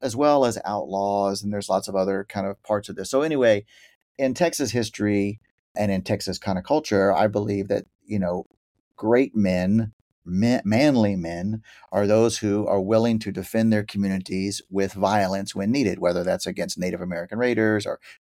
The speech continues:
going to war when needed or whatever. And so one of my arguments is that if your culture says that manhood is associated with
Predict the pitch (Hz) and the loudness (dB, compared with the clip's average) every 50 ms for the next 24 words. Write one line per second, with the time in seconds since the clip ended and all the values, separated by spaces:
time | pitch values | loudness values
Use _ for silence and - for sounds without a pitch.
0 | _ - 101 95 92 87 - 85 90 104 123 131 127 123 127 123 120 113 110 110 | _ -6 -6 -6 -6 -8 -10 -12 -8 -4 -2 0 2 4 4 4 2 2 0 -2
1 | 110 110 113 113 113 107 110 110 110 104 98 95 98 107 104 95 95 92 90 90 | -2 -2 -2 -2 -2 0 0 0 0 0 -2 -2 0 0 2 2 2 0 0 -2
2 | 90 - - - - - - - - - 123 120 110 - 131 123 117 117 117 - | -6 -6 -10 -20 -20 -20 -20 -12 -6 -4 -2 -2 0 2 4 6 6 6 4 0
3 | - - 135 160 170 170 151 143 135 - - 139 143 139 123 113 107 107 107 110 | -4 -8 -6 -4 -2 0 2 0 0 2 2 0 0 0 0 0 0 0 0 -2
4 | 107 - - 92 101 98 - - 98 98 95 98 - _ _ _ _ - - - | -4 -4 -2 -2 -2 -2 0 0 2 2 2 0 -2 _ _ _ _ -20 -20 -20
5 | _ _ _ - 123 135 135 - - 123 123 120 117 117 110 - - - 151 156 | _ _ _ -2 0 0 0 2 0 0 2 2 2 2 0 -2 0 2 2 2
6 | 151 - 117 113 107 107 - 104 101 101 101 92 92 - 95 95 95 - 101 101 | 2 2 2 0 2 2 2 2 2 2 0 -2 -2 -2 0 0 0 -2 -2 0
7 | 107 110 113 117 117 113 104 101 98 98 92 98 92 98 92 87 - 110 107 104 | 2 2 4 4 2 2 2 2 0 0 0 -2 -2 -2 -4 -2 0 2 2 2
8 | 98 - - 104 101 101 95 95 95 92 87 87 90 92 | 0 0 -2 -2 0 0 -2 -4 -4 -4 -4 -4 -4 -6